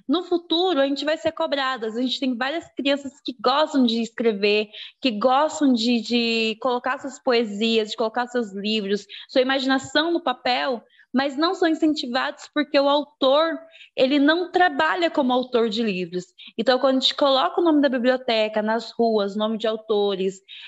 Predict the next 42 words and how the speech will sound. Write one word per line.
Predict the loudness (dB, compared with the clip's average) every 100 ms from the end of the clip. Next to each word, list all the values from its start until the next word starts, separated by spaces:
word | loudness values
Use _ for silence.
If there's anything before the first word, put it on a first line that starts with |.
| 0
é, | 0 2
quando | 2 2
a |
gente | 0 0
coloca | 0 0 0 0 0
nas | 0 0
bibliotecas, | 0 -2 0 -2 -2 -6 -6 _ -20 -4
é, | 0 2
escolares | 0 -2 0 2 2 0 -2 0
o |
nome | 0 0
de | -2
autores | -4 -2 -4 -2 -2
aqui | -4 _ -6
da | -2
região, | -2 -2 -2 -2 0 0 -4 -10 _ _ -6
fica | -4 -2
mais | -2 -4 -2
íntimo, | 0 0 -2 -4 -4
eles | -6
conseguem | -6 -8 -2 -2 -2 -2
conhecer | -2 -2 -6 -4 -2 -2
o | -6 -6
cara | -4 -4 -6
que | -10
escreveu | -6 0 2 2
aquele | 2 0 0 0
livro, | 0 0 0 -4 -8 -20 -20 _
que | -2
é |
próximo | 0 0 2 2 2 0
dele, | 2 2 2 0 2
e | 0
eu | 0
posso | -4 -4 -4 -6
escrever | -2 0
minha | 2 0
história | -2 -4 -2 -4 -4
também, | -4 -4 -4
por | -8
que | -4 -2
não? | 0 -2